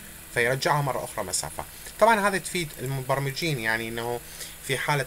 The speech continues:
إنه يريد بدل ما يستخدم سبلت،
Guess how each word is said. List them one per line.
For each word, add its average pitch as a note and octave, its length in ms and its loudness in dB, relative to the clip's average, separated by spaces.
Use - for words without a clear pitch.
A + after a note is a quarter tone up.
إنه B2+ 400 -6
يريد C3 260 -4
بدل D3+ 160 2
ما D3 100 2
يستخدم C#3 400 -2
سبلت، - 580 4